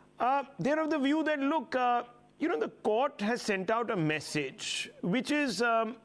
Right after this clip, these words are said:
a, uh, sobering message to young people also, suggesting that, look, uh, you know, while it's all fun,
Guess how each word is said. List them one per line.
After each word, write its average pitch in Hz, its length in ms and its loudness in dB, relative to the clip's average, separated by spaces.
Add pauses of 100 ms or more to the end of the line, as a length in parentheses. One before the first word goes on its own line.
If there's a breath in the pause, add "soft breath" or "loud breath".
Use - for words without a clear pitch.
(1300 loud breath)
a, 240 320 2
uh, 214 340 2
sobering 277 600 0
message - 680 -4 (480)
to 226 100 0
young 220 260 0
people 190 600 -2 (260)
also, 180 720 -2 (840 loud breath)
suggesting 262 680 -2
that, 285 160 0
look, 254 320 -2
uh, 208 240 2 (640)
you 311 60 2
know, 370 240 -4
while 190 240 0
it's 240 140 -4
all 262 160 2
fun, 180 500 -4